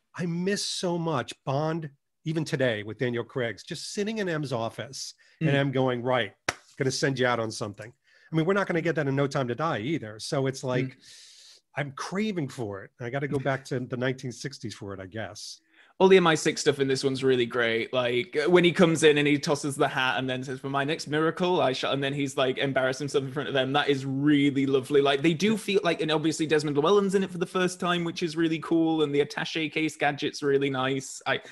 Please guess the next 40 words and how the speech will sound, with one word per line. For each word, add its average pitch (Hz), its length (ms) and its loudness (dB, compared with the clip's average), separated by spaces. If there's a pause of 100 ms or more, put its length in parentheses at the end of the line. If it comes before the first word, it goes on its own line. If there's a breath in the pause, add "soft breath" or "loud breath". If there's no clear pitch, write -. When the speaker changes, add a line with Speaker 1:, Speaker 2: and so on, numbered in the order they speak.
(280 loud breath)
Speaker 2:
I 160 60 2
do 175 240 4
love 151 260 8
all 131 220 4
that. 117 340 0 (760 loud breath)
Uh, - 40 0
to 214 180 0
your 262 160 2
point 226 260 0
about, 170 540 2
um, 151 400 2
the 156 100 -2
scenes, 156 520 0
and 151 120 2
I, 139 120 0
and 165 180 0
I 170 80 2
think 196 380 -2
that's, - 460 -6 (280)
what 170 260 0
you're 175 120 4
saying 170 260 2
is 151 100 0
very 151 200 2
true 165 340 2
as 139 120 -2
well. 147 160 2
I 139 60 0
think 143 280 -2
those 165 240 2
scenes 156 540 -4 (500 soft breath)
are 160 220 6
there 147 280 6
to 147 140 -2
kind 151 360 0
of 143 360 2 (260)
show 170 240 2
more 160 240 4
of 151 100 2
a 147 60 0